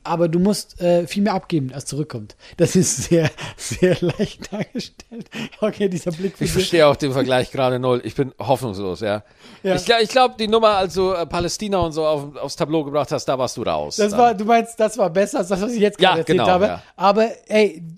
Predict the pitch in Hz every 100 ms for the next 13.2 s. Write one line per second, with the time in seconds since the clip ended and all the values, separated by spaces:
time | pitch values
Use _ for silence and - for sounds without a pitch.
0 | - 190 190 208 185 180 190 - 165 -
1 | 226 - 151 131 _ 175 151 160 - 165
2 | 180 220 214 202 202 _ _ _ _ -
3 | 180 165 151 139 143 135 127 156 131 113
4 | - _ _ _ - 127 - 339 370 -
5 | - - 202 202 - _ _ _ _ -
6 | 160 156 143 202 165 165 151 143 185 226
7 | 240 233 - 117 127 170 185 170 185 175
8 | 214 208 185 180 170 165 165 175 - 147
9 | - 196 208 160 277 196 170 - 160 147
10 | 151 170 165 156 151 147 113 - - -
11 | 147 175 175 160 165 170 160 156 151 180
12 | 175 151 165 - 139 196 196 143 - 240
13 | - 156